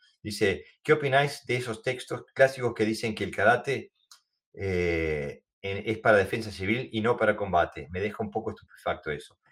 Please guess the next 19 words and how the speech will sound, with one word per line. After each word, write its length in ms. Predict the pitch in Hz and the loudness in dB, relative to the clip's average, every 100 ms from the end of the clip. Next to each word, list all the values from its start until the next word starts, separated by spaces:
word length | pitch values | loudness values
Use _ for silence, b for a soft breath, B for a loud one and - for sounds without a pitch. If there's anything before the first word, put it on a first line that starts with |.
| _ _ _ | _ _ _
Nosotros 640 | 95 - 147 143 147 - - | -10 -4 -4 -2 -4 -8 -6
ap-, 200 | 110 - | -6 -2
a-, 220 | 98 95 - | 0 0 0
<laughs> 480 | 104 - 113 90 - | -4 2 2 2 -2
estamos, 600 | - 120 113 98 - _ _ _ - | 2 2 4 -2 -8 _ _ _ -8
somos 400 | 120 113 104 - _ _ _ _ _ _ | -4 -2 -4 -10 _ _ _ _ _ _
cien 460 | - - 139 143 143 | -12 -8 4 6 6
por 140 | 123 107 | 2 2
ciento 300 | 131 120 - 104 | 0 -2 -2 2
adeptos 540 | 101 110 - 98 - | 4 2 0 -8 -6
a 180 | 87 90 | 0 2
ese, 500 | 95 98 98 87 - _ _ _ _ _ _ _ _ | 2 0 -2 -4 -6 _ _ _ _ _ _ _ _
a 160 | 90 92 | 2 4
es-, 380 | 92 - - _ | 4 -2 -12 _
a 140 | 90 | 2
e-, 260 | 95 92 - | 2 0 -2
a 140 | 95 95 | 0 0
ese, 840 | 98 101 87 80 76 69 64 - - 50 50 - _ - _ _ _ _ _ _ _ | 0 -2 0 0 -2 -6 -10 -12 -16 -16 -20 -20 _ -20 _ _ _ _ _ _ _
a, 240 | - - | -20 -20